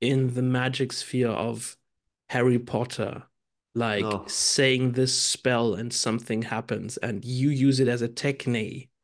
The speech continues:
Speaker 1: So it's like, it's an, it's, it's more like Gandalf, because Lord of the Rings is full of magic, but it's not being spoken of. It's just woven into all of reality of,
Speaker 2: Hmm.
Speaker 1: of Middle-earth.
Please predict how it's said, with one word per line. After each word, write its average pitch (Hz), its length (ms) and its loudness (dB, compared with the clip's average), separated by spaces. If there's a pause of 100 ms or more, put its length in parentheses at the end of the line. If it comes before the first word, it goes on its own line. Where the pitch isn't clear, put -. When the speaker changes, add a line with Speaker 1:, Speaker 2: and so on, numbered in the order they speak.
Speaker 1:
So 120 80 -4
it's 123 140 -2
like, 117 260 -4 (800)
it's - 160 -4
an, 117 300 2
it's, 127 180 -2
it's - 220 -2
more 139 240 4
like 117 420 0 (460)
Gandalf, 120 720 -2 (680)
because 117 460 -2 (100)
Lord 139 220 6
of 139 120 4
the 127 100 4
Rings 135 260 2
is 110 100 -2
full 175 300 2
of 127 120 -2
magic, 120 420 -2 (100)
but 120 140 -6 (340)
it's 131 220 -2
not 139 220 2
being 123 180 2
spoken 143 440 0
of. - 260 -10
It's 131 200 -2
just - 380 -2 (440)
woven 139 440 6
into 139 420 0
all 131 360 4
of 117 180 -4
reality 120 640 -2
of, 113 120 -6
Speaker 2:
Hmm. 113 160 -2
Speaker 1:
of 98 100 -2
Middle-earth. 107 720 -2